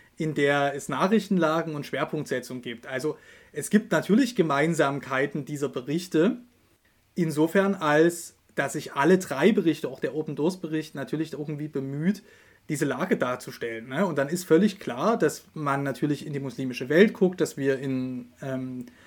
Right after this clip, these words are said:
Subsahara-Afrika, äh, reinschauen müssen und dass es natürlich auch einen Schwerpunkt gibt, der, äh, China heißt für Religionsfreiheit. Also das ist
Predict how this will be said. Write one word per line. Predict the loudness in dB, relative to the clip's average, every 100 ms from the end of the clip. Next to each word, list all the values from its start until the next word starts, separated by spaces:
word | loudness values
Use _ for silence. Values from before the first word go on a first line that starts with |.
| -20 -20
Subsahara-Afrika, | -2 -2 2 2 4 2 0 -2 -2 0 2 4 6 6 2 -18 -20 -12
äh, | 0 4 4 4 -2 -10 _ -2
reinschauen | 0 0 2 4 4
müssen | 0 -2 -2 -4 -6 -20 -20 _
und | 4 6 6 4
dass | 0 0
es | -2
natürlich | 0 2 2
auch |
einen | 0
Schwerpunkt | 0 0 0 -2 -2
gibt, | -2 2
der, | 4 4 2 0
äh, | 2 2
China | 2 2 2 2
heißt | 0 -2
für | -4
Religionsfreiheit. | -4 -4 -6 -8 -10 -12 -12 -10
Also | -4
das | -2 -2
ist | -4